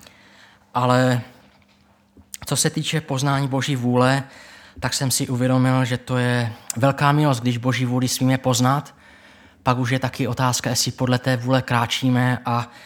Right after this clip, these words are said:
to je velmi důležité, abychom Boží vůli poznali a pak se podle ní řídili. A já, když jsem měl trošičku pak strach, protože už jsme se pak rozhodli, že do toho Hodonína půjdeme, a hlavní důvod byl v tom, že jsem vlastně chtěl pomoct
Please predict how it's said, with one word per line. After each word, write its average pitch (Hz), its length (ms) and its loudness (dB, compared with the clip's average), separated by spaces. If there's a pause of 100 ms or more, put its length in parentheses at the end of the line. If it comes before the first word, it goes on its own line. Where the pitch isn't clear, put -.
(260)
to 123 120 0
je 123 80 4
velmi 127 260 4
důležité, 127 460 2
abychom 123 500 2 (580)
Boží 117 260 2
vůli 120 200 2
poznali 131 500 2
a 127 60 2
pak - 180 -6
se - 140 -4
podle 120 280 -4
ní 123 240 0 (480)
řídili. 131 480 -2
A 120 100 -4
já, 135 200 2
když 160 140 -2
jsem 147 340 2 (200)
měl 135 180 0
trošičku 135 500 -4
pak 131 200 -2
strach, 135 340 -2
protože 127 340 -4
už 123 120 -4
jsme 135 140 -4
se 131 140 -8
pak - 240 -12 (460)
rozhodli, 147 760 2
že 123 100 -6
do 131 100 -2
toho 135 180 -2
Hodonína 123 460 0
půjdeme, 131 500 0
a 120 60 -4
hlavní 127 360 0
důvod 123 260 0
byl 120 160 -2
v - 80 -8
tom, 131 280 -2 (420)
že 131 120 -4
jsem 135 180 0
vlastně 131 300 -2
chtěl 127 260 -2
pomoct 139 600 0